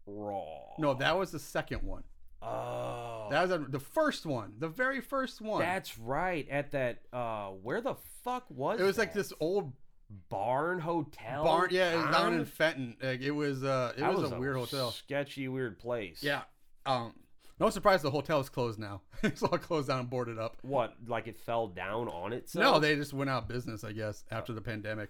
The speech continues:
Speaker 2: But anyway, yeah. So we did Sleepaway Camp two as our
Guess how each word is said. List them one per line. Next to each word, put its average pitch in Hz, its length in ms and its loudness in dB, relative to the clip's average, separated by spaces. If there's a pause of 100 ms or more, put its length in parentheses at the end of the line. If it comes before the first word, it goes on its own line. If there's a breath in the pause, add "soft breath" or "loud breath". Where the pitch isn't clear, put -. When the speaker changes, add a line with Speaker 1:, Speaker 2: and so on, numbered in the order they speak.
(260 loud breath)
Speaker 2:
But 220 120 4
anyway, 233 160 6
yeah. 247 240 2 (140)
So 208 260 6
we 175 260 0
did 165 460 2 (420)
Sleepaway 175 260 -2
Camp 156 220 0
two 202 220 0
as 147 160 2
our 139 160 2